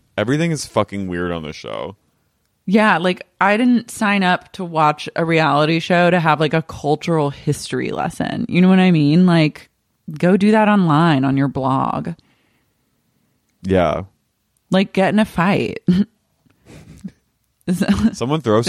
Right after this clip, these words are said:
Speaker 1: something.
Speaker 2: someone, yeah, insult someone or, like, blow it up. Like, what is going on?
Speaker 1: I did like when, um,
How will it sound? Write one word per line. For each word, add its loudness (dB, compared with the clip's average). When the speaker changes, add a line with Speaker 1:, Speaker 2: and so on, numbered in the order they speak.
Speaker 1:
something. -2
Speaker 2:
someone, 4
yeah, 2
insult 0
someone -4
or, -4
like, -4
blow 2
it 4
up. 2
Like, 0
what 0
is -4
going 2
on? 0
Speaker 1:
I 4
did 0
like 2
when, 0
um, 2